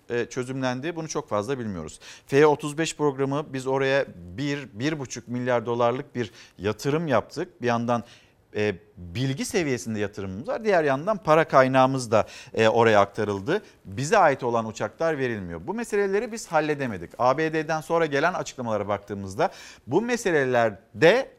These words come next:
A B D hala kendi çizgisini çekmiş ve o çizginin ötesine geçmiyor. Yani Türkiye'nin tezlerini savunur bir hale gelmedi. Ama o toplantının ardından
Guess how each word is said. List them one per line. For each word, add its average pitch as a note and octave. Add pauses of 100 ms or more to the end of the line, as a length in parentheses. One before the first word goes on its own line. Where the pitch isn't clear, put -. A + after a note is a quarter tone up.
A C#3+
B D#3
D F3 (160)
hala D#3
kendi D#3
çizgisini C#3+
çekmiş -
ve F#3
o E3+
çizginin D3+
ötesine C#3
geçmiyor. C#3+
Yani G#2
Türkiye'nin C3
tezlerini C3+ (260)
savunur D3+
bir B2
hale A2
gelmedi. G2+ (320)
Ama A3
o F#3
toplantının F#3
ardından D3+